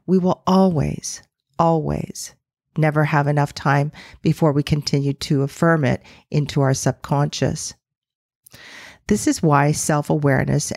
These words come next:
and self-reflection is key to changing our actions and the things we robotically say without conscious thought. When you get to know me,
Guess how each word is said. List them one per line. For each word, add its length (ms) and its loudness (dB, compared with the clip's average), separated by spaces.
and 120 0
self-reflection 840 0
is 340 -2
key 400 0
to 160 -6
changing 640 0
our 180 0
actions 720 -2
and 200 0
the 60 2
things 400 0
we 100 0
robotically 840 0
say 320 0
without 400 -2
conscious 520 -6
thought. 440 0
When 200 2
you 80 4
get 200 0
to 120 0
know 180 4
me, 300 0